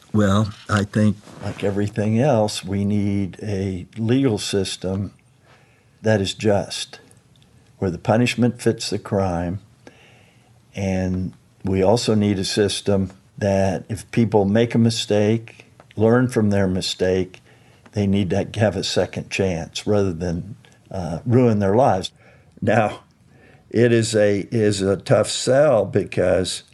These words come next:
people believe, "God, you're gonna let all the criminals out. We're going to be, uh, less safe." And no, the idea is to make people most safe. When you have draconian penalties,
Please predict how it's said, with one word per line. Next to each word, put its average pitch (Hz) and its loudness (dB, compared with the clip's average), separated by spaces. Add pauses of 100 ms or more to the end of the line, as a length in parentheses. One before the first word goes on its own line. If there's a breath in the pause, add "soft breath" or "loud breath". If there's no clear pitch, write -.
(320 soft breath)
people 98 0
believe, 98 -2
"God, 120 2
you're 95 0
gonna 98 0
let 101 2
all 95 2
the 92 -6
criminals 117 0
out. 92 -4
We're 104 0
going 98 0
to 104 2
be, 92 -2 (140)
uh, - -10
less 123 0
safe." - -4 (480 soft breath)
And 104 0
no, 139 4
the 107 0
idea 117 2
is 107 -2
to - -6
make 104 -2
people 104 0 (140)
most 127 2
safe. 95 -2
When 113 2
you 151 4
have 117 2 (1200 soft breath)
draconian 123 2
penalties, 107 -2